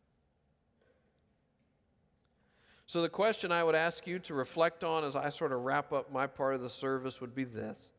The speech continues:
How can you better live by faith based on the example of the Israelites at the Red Sea? How can you better live by faith in,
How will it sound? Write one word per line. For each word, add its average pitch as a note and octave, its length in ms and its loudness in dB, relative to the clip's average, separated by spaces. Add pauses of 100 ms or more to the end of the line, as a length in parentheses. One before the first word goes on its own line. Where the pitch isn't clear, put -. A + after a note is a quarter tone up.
(800)
How G#3+ 220 2
can F#3 200 -4
you E3+ 120 -2
better D#3 400 4
live D3+ 320 2
by D3 180 4
faith B2 640 -4 (400)
based D3+ 300 0
on C#3+ 120 0
the C3+ 100 0
example C3+ 580 -2
of A#2 100 -4
the B2+ 140 -6
Israelites B2+ 680 0
at B2 120 -14
the A#2+ 100 -4
Red A2 320 -2
Sea? G2+ 420 -10 (1600)
How G#3 180 2
can D#3 340 -4
you D#3 540 -2
better D3+ 260 2
live D3+ 240 0
by D#3 200 2
faith B2 440 -4
in, A#2 120 -10